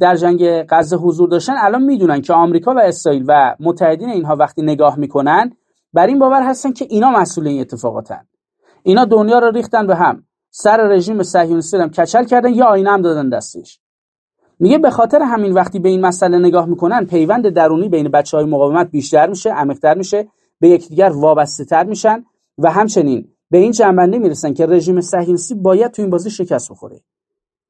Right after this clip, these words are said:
چرا باید شکست بخوره؟ به خاطر اینکه اگر شکست نخوره ممکن هست فردا تنش‌هایی رو برای دیگر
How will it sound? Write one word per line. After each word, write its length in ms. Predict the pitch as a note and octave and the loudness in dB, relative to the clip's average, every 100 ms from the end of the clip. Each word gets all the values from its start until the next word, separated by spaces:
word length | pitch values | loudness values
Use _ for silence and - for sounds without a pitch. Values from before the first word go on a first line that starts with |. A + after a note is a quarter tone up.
| _ _ - | _ _ -2
چرا 220 | A3+ C4 | 2 4
باید 200 | B3 A#3 | 4 0
شکست 380 | A#3 A3 G#3+ G#3+ | -2 -4 -4 -4
بخوره؟ 240 | G3+ G#3+ | -4 -2
به 80 | F#3 | 0
خاطر 240 | F3+ F3 | -2 -4
اینکه 200 | A3 F3+ | -4 0
اگر 160 | D#3 D#3+ | 0 0
شکست 420 | D#3+ E3 E3 D#3 | 0 -2 -2 -2
نخوره 220 | E3 F#3 | -2 0
ممکن 340 | A#3 F3 E3+ G3 | 2 0 2 0
هست 160 | E3 | 0
فردا 200 | E3+ D#3 | 2 0
تنش‌هایی 480 | F#3 F3 D#3 D#3 G3 | 0 -2 -4 -2 -2
رو 60 | D3 | 2
برای 240 | C#3+ E3+ | 2 2
دیگر 400 | D#3 C#3+ D3+ C#3 | -2 -2 -2 -2